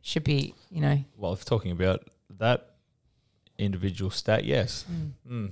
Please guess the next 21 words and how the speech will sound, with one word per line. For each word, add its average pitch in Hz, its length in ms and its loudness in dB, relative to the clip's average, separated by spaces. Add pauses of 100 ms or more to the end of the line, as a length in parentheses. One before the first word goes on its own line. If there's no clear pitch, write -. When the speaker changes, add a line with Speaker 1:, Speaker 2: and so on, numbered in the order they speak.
(120)
Speaker 2:
but, 101 320 -2
you 117 100 -2
know, 117 200 2 (920)
he 139 120 -4
tweeted 160 400 8
it 160 80 6
and 160 100 2
I 143 100 10
thought 135 400 4
I'd 131 120 6
give 135 120 2
him 135 180 -2 (380)
a 127 80 0
show, 139 360 2 (220)
so - 160 -4
Swamp 135 280 -4
Thing 135 160 -2
a 131 40 2
bit 127 140 2
of 127 60 4
love. 139 320 0